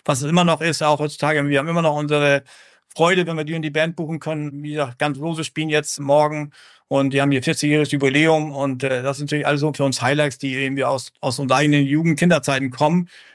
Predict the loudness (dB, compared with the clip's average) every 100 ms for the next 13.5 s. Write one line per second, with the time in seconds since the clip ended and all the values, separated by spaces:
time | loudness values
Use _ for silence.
0 | _ -2 2 2 2 0 0 2 2 2
1 | 0 -2 0 0 0 0 0 0 0 -2
2 | -2 -4 -8 -8 -6 -2 0 2 0 -2
3 | -4 -4 -8 -8 -2 0 2 2 2 2
4 | 0 0 -2 -2 -4 -4 -4 -4 -4 -2
5 | 2 2 2 2 0 2 2 2 -4 -14
6 | _ _ -4 -2 0 0 0 0 0 0
7 | 0 0 0 -2 -2 0 -2 -4 -12 -18
8 | -20 -20 -4 2 2 2 2 4 2 2
9 | 0 0 0 2 2 2 -2 -4 -4 -4
10 | -4 -2 -2 -2 -4 -2 -4 -2 0 2
11 | 2 -2 -2 2 2 2 -2 -4 -6 -8
12 | -2 -2 0 0 0 0 -2 -4 -4 -4
13 | -2 -2 -2 -4